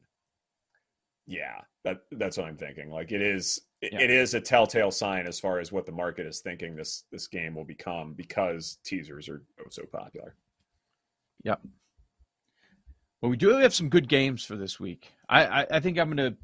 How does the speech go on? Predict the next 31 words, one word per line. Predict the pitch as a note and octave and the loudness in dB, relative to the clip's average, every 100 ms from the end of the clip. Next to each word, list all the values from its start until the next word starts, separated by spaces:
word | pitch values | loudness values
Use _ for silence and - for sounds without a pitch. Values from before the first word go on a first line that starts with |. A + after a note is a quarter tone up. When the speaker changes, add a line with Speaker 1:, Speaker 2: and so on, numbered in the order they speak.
| - _ - | -20 _ -10
Speaker 2:
mix | C#3+ D#3 - | -2 -2 -2
and | D3+ | -4
match | C#3 C#3 C3+ | 2 2 0
a | A#2+ | -6
couple | - B2 G#2 E2 | -2 -2 -2 -8
of | - | -8
these. | G#1 - - - - G#2+ | -12 -10 -12 -14 -6 0
Uh, | |
I | G#2+ | 0
mentioned | A2 B2 D3 A#2+ | 2 0 -2 -6
four | - C3 B2+ | -4 0 2
that | A#2 A2+ | 4 2
I | A2+ | 2
like, | A2 G#2+ - | 2 0 -2
so | A2 G2+ | -2 0
I'll, | G#2 - | 0 -2
I'll | G#2+ | -8
probably | - B2+ A2 | 2 2 2
work | F#2+ G2+ - | -2 -4 -8
with | - | -14
those. | A2 F#2 - - _ _ _ _ _ _ _ _ _ _ _ _ - | -12 -12 -12 -18 _ _ _ _ _ _ _ _ _ _ _ _ -10
Speaker 1:
Mm-hmm. | F#2+ F2 D2 _ _ _ _ _ _ _ _ _ _ _ _ _ _ - _ _ _ _ _ C3 | -8 -8 -10 _ _ _ _ _ _ _ _ _ _ _ _ _ _ -20 _ _ _ _ _ 4
Speaker 2:
Uh, | C3+ B2+ - | 8 6 4
one | C#3 G3 | 4 4
more | G#3+ E3 | 6 4
thing, | C#3+ A#2 E2 - _ | 2 -4 -8 -16 _
with | C3+ C3 | -6 -2
it | |
being | D3 C#3 B2+ | 0 0 0
week | B2 A#2 | -4 -4
one, | G2 E2 | -8 -8